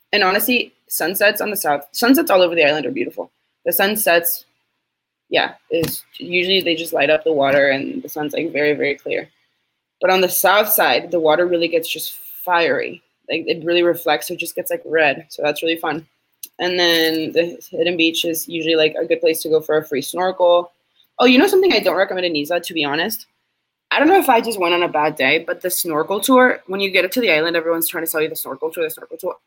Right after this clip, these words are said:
Isla Mujeres is so small, there's not, like, a lot of tours available. So you can do, yeah, there's always a snorkel tour. There's, like, a little turtle farm, which I don't think it's worth it either. It's kinda sad.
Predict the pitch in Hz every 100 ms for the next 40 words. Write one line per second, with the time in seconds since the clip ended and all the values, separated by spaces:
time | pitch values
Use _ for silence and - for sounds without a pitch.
0 | - 220 269 269 226 233 - 180 - 151
1 | 156 160 151 151 151 131 135 139 135 -
2 | 143 135 80 95 73 - _ _ _ _
3 | _ - 180 170 160 160 - _ _ _
4 | _ - 190 202 170 175 180 180 170 170
5 | _ _ _ _ - 151 156 170 165 156
6 | - 202 214 214 233 220 220 185 175 196
7 | 156 156 135 - 170 175 202 196 165 170
8 | 160 160 160 - 151 151 156 165 151 -
9 | 143 147 160 180 185